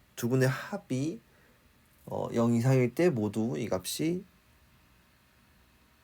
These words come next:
영 이상이 될 수가 있겠습니다. 따라서 이렇게 세 개의 식을 가지고서 연립을 해줘야 하는데요.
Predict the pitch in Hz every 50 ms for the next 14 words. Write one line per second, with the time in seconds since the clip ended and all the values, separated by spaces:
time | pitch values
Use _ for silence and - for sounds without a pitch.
0 | _ _ _ _ - 117 107 104 101 98 - 123 123 127 120 107 95 - - 110
1 | 110 104 107 - - 90 - - - 95 92 - - - - - - 123 135 131
2 | 135 139 180 185 180 - - - - - - - - 131 156 - - 147 - -
3 | 208 214 220 220 196 185 185 185 - 160 131 120 110 110 127 151 160 - - 107
4 | 95 95 95 90 139 127 101 92 104 107 117 120 117 123 123 123 120 127 127 117
5 | 113 117 123 131 131 117 98 87 85 76 78 117 160 190 202